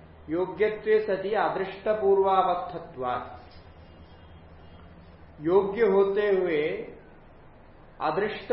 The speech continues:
पूर्वावस्था होने से, पूर्वावस्था दृष्ट नहीं है,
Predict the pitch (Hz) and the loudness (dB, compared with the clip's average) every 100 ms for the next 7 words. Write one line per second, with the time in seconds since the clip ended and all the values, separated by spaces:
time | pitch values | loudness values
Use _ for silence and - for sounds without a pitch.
0 | 240 196 190 208 208 214 202 180 185 - | -2 2 2 4 2 2 2 2 -2 -6
1 | 196 196 165 160 147 - - - - - | -2 -2 -2 -6 -8 -10 -16 -18 -20 -20
2 | - - - - - - - - - - | -20 -20 -20 -20 -20 -20 -20 -20 -20 -20
3 | - - - - 175 202 233 226 196 202 | -20 -20 -20 -16 -2 -2 2 2 2 0
4 | 196 202 214 214 185 - - 196 165 170 | -2 0 0 0 -4 -6 -6 -4 -4 -8
5 | 170 170 | -8 -6